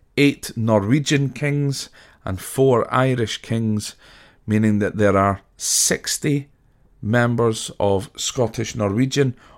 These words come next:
or Irish royalty buried on that island. Now, I would like to do a whole episode just on Saint Columba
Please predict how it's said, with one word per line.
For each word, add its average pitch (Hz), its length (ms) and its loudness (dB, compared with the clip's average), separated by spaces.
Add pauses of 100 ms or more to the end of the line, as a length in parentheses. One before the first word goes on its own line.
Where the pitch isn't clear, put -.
or 135 280 2
Irish 123 460 -2
royalty 110 540 2
buried 110 580 0 (380)
on 98 400 -2 (100)
that 92 340 -6 (200)
island. 104 480 -8 (2000)
Now, 110 220 4
I 107 40 6
would 131 220 6
like 139 260 6
to 123 100 -2
do 135 420 4
a - 120 2
whole 123 340 4
episode 110 520 0
just 117 300 0
on 110 160 4
Saint 110 340 -2
Columba 113 580 0